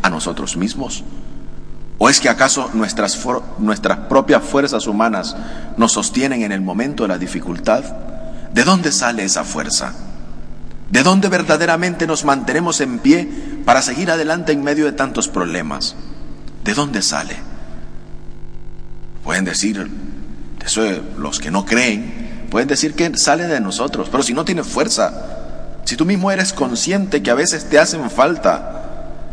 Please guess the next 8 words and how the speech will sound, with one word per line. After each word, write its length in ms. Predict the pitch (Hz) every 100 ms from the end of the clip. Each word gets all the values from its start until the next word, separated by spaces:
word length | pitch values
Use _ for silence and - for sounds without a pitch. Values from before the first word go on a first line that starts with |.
| - - 117
es 160 | -
Jesús 640 | - 120 - 131 139 - - - - - - - - - -
quien 180 | - 98
nos 160 | 98 -
alienta 640 | 98 110 127 135 110 92 -
en 120 | 90
las 220 | 80 -
batallas. 640 | - - - 92 78 85